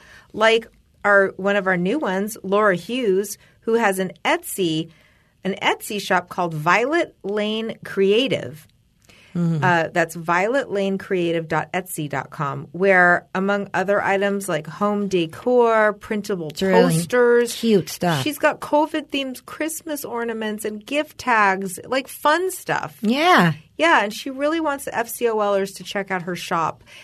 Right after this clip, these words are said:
Speaker 1: And I think if you send her, like, a, a message on Etsy, she'll give you a little discount.
Speaker 2: Oh, nice.
Speaker 1: I know.
Speaker 2: That's a good,
Speaker 1: For
Speaker 2: that's nice.
Speaker 1: F C O L. So violet lane creative dot etsy dot com. Um, also, Kate Marengo.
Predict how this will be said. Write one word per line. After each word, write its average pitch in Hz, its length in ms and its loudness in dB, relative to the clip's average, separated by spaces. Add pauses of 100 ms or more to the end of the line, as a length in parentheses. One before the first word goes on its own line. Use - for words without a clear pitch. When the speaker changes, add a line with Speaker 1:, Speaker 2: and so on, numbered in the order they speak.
(120)
Speaker 1:
And 254 160 -2
I 302 60 0
think 427 300 -8
if 554 120 -8
you 427 100 2
send 254 280 0
her, 254 140 2
like, 214 180 0
a, 202 200 0
a 180 60 -4
message 175 540 -4
on 156 140 -4
Etsy, 156 440 -4
she'll 180 160 -6
give 170 160 -6
you 170 100 -4
a 165 40 -4
little 151 120 -4
discount. 143 460 -10 (960)
Speaker 2:
Oh, 415 720 8
nice. 170 240 6
Speaker 1:
I 190 100 0
know. 160 400 -2
Speaker 2:
That's 220 220 0
a 302 60 4
good, 214 340 4
Speaker 1:
For 196 160 2
Speaker 2:
that's 175 140 2
nice. 269 100 0
Speaker 1:
F 269 60 0
C 185 100 6
O 175 80 2
L. 151 140 0
So 180 180 0
violet 185 480 2
lane 185 260 -2
creative 160 720 -4
dot 151 300 -2
etsy 175 480 -4
dot 156 240 -4
com. - 400 -8 (560)
Um, 202 460 0 (320)
also, 311 460 0
Kate 294 260 -4
Marengo. 320 640 0